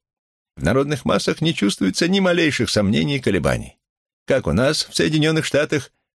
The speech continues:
так и в Англии, во Франции, да и во всём мире простые люди приняли странное заявление пришельцев за чистую монету. Потому ли, что человеку свойственно верить в то, во что хочется поверить,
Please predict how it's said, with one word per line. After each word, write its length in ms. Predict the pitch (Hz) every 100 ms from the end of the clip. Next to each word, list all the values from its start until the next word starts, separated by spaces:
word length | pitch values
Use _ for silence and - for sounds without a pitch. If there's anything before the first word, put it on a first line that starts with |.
| _
так 180 | 143 131
и 200 | 78 65
в 100 | 57
Англии, 440 | 131 139 151 135
во 140 | 131 80
Франции, 640 | - 120 143 127 143 - _ _ _
да 60 | 196
и 40 |
во 120 | - 90
всём 240 | 73 69
мире 400 | 80 151 160 - _ _ _
простые 420 | - - - 180
люди 220 | 180 202 190
приняли 420 | - 196 190 175
странное 560 | - 131 185 175 165
заявление 520 | 139 143 131 165 151 131
пришельцев 540 | 120 - 180 - 160
за 140 | 147
чистую 340 | 135 165 - 127
монету. 360 | 95 69 - - _ _ _ _ _ _ _ _ -
Потому 320 | 120 82 85
ли, 100 | 92
что 180 | - 71
человеку 360 | 82 85 85
свойственно 540 | 80 78 87 - 82 80
верить 220 | 82 -
в 60 |
то, 120 | - 78
во 80 |
что 140 | 67 -
хочется 460 | 113 120 170 -
поверить, 520 | 160 156 160 160 -